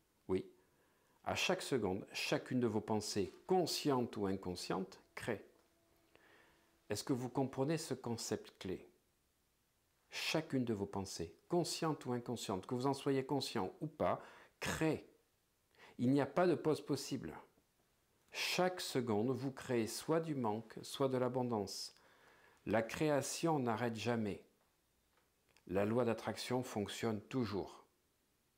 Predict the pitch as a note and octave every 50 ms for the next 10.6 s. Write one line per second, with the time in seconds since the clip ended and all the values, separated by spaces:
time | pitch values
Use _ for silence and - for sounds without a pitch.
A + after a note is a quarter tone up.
0 | _ _ _ _ _ - _ _ _ _ _ - - - G#2+ G#2 A#2+ B2+ D3 E3
1 | D3+ - - - B2 C3 C3 C3 - - G#2+ G2 G2+ G2 - - - G2 F#2 -
2 | - A#2+ C#3+ E3 G#3+ A3 - - - _ _ _ _ _ _ _ _ _ _ _
3 | _ _ _ - D3+ D3 C#3 C#3 - - C#3+ D3 E3 F3 F3 - G#2+ F#2+ - -
4 | - - - G3 G3+ F#3+ F#3+ - - - - A2 G#2+ G#2 G2 F2+ F2 F2 - -
5 | - - _ _ _ _ _ _ _ _ _ _ _ _ _ - - - - -
6 | A#2+ A#2 A2 G#2+ A#2+ G#2 G#2 G2 F#2+ G2 G2 F#2+ A2+ G#2+ G#2+ G2+ F#2 G2+ G#2+ G2
7 | - G2+ F#2+ F#2 F#2+ F#2+ - A2 A2 G2+ F#2+ F2 F2 F2 F#2 A2+ C#3 F3 F#3 E3+
8 | D#3 D3 B2+ B2+ C3+ B2 A2+ A2 G2 G2 F#2+ F#2+ F#2 F2 F2+ F2+ G2 G2 - G2+
9 | F#2 F2 F2+ F2 - D2+ D#2 F2+ F3+ - - - - - - - - - G2 G2
10 | G#2+ G#2 - - G2+ F#2 G#2+ C3 D#3+ E3 E3